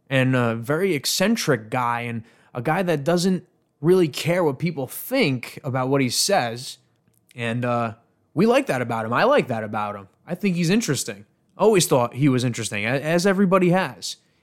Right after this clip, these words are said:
Elon Musk has been propped up by the establishment. Never forget that. He has been propped up by the establishment to be this mysterious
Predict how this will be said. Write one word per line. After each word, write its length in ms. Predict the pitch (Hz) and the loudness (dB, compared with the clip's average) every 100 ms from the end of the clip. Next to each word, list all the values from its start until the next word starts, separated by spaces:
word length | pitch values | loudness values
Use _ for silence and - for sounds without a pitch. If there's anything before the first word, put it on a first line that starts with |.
| - | -4
Elon 260 | 165 196 170 | 0 2 0
Musk 220 | 190 - | 0 0
has 120 | 156 | 0
been 160 | 135 143 | 0 -2
propped 340 | 156 165 156 | 0 -2 0
up 160 | 170 151 | 0 0
by 160 | 131 135 | -2 -2
the 140 | 139 | -4
establishment. 640 | 123 160 170 135 - 107 | -4 -8 -8 -8 -6 -6
Never 200 | 127 180 | -4 -4
forget 380 | 208 165 180 170 | -4 -2 -2 -2
that. 260 | 123 107 - - _ - | -4 -10 -14 -20 _ -20
He 540 | 110 151 208 147 113 _ _ _ | -8 0 0 0 -4 _ _ _
has 340 | - 151 165 135 | -4 -2 0 -2
been 300 | 170 165 123 | -2 -2 -4
propped 400 | - 156 147 165 | -6 -8 -4 -2
up 160 | 139 | -2
by 120 | 131 | -2
the 120 | 147 139 | -4 -4
establishment 640 | 135 147 139 127 131 117 | -4 -8 -8 -8 -8 -6
to 80 | - | -6
be 300 | 120 143 151 | -4 -2 -2
this 280 | 127 139 - | -2 -4 -4
mysterious 1040 | 135 - - 147 151 160 160 160 - - | -4 -4 -6 -4 -2 0 0 -2 -2 -4